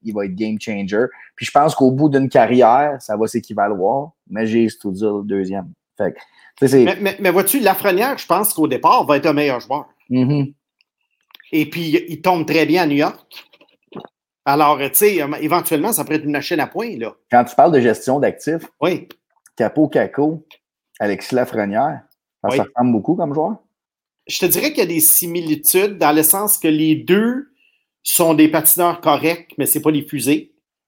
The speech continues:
Speaker 2: Les deux sont très, très, très, euh, solides physiquement.
Speaker 1: Mm-hmm.
Speaker 2: Capables de
Speaker 1: Gaucher.
Speaker 2: jouer robuste. Les deux
Speaker 1: Ouais.
Speaker 2: sont des ailiers.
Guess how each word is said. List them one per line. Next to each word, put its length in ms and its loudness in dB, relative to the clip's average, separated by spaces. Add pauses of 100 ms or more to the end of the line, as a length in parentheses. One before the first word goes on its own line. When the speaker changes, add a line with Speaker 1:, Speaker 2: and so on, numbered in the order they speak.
(540)
Speaker 2:
Les 200 4
deux 180 4
sont 320 -4 (120)
très, 420 -2
très, 300 -2
très, 480 0
euh, 220 -4
solides 420 4
physiquement. 460 -4 (160)
Speaker 1:
Mm-hmm. 440 -2 (400)
Speaker 2:
Capables 300 2
de 60 6
Speaker 1:
Gaucher. 100 2
Speaker 2:
jouer 160 2
robuste. 460 -2
Les 120 2
deux 100 2
Speaker 1:
Ouais. 60 2
Speaker 2:
sont 160 0
des 240 2
ailiers. 320 0